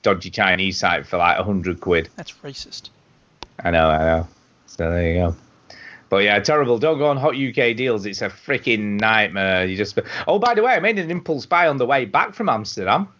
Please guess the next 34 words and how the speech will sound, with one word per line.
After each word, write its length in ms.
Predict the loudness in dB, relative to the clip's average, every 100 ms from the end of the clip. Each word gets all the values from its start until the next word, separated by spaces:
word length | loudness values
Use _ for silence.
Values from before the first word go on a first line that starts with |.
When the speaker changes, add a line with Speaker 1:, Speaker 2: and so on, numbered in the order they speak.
| _ _ _ _ _ _ _ _ _ _ _ _
Speaker 1:
I 120 | 0
actually 300 | 0 0 -4
did. 400 | 0 4 4 2 -6
Speaker 2:
Oh 120 | -4
yeah, 180 | -2 0
what'd 220 | -2 -2
you 60 | -2
Speaker 1:
I 120 | -2
Speaker 2:
buy? 20 |
Speaker 1:
did. 160 | -4 -6 -10 -20 _ _ _ -20 -2
I 80 | -2
bought 400 | 2 2 4 2
a 40 |
new 260 | 2 2 2
Bluetooth 420 | 2 0 2 -2
speaker 340 | 0 -2 -2 0
for 120 | 4
the 100 | 6
garden, 460 | 6 6 4 2
and 100 | 0
when 120 | 4 6
I 20 |
was 180 | 4 4
in, 220 | 2 0
'cause 140 | -2 2
I 60 |
had 140 | 2 2
some 160 | -2
euro, 260 | 0 2 2
I 160 | 4 4
actually 440 | 2 0 -2 0
had 340 | 2 0 0
euros 580 | -4 -2 0 4 2 0
left. 540 | 0 2 2 -2 -20